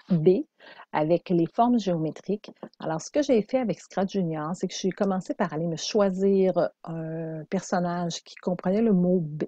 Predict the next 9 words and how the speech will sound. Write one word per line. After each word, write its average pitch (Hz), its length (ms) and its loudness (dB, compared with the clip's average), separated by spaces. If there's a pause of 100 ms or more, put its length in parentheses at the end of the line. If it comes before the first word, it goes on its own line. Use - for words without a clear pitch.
la 165 200 -2
lettre 190 300 0
B, 165 240 2
pardon. 180 360 -4 (320)
Alors, 156 260 0
j'ai 180 140 0
choisi 208 440 2
le 190 140 6
bébé. 147 380 0